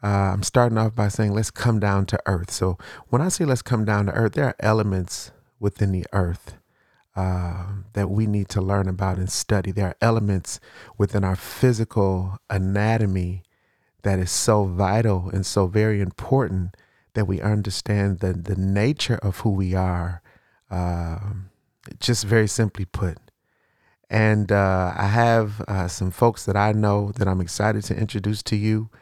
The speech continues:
uh, throughout the, the next, uh, episodes that,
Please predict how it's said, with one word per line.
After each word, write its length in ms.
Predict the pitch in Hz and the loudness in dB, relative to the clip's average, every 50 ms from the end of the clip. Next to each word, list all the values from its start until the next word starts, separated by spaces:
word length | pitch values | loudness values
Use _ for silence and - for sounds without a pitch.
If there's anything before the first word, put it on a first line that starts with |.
| _ _ _ _ _ _ - | _ _ _ _ _ _ -2
uh, 440 | 95 95 95 95 92 92 90 90 87 - - | 0 0 2 2 2 0 0 -2 -4 -6 -2
throughout 520 | - 113 110 107 104 104 104 98 - - | 0 2 2 4 4 2 0 0 -4 -4
the, 200 | 98 98 92 87 | -2 -2 -2 -2
the 140 | 85 101 95 | -2 -2 -2
next, 500 | 98 107 110 - - - - - - - - - - | 0 0 0 -2 -4 -8 -10 -10 -12 -12 -12 -6 -4
uh, 400 | 101 98 98 95 92 87 - - - | -2 -2 0 -2 -2 -4 -6 -8 -4
episodes 640 | - 117 - - 113 - - 113 107 107 107 98 90 | -4 -2 0 0 -4 0 2 2 2 2 0 -2 0
that, 280 | - 107 101 98 98 | 0 0 0 0 -2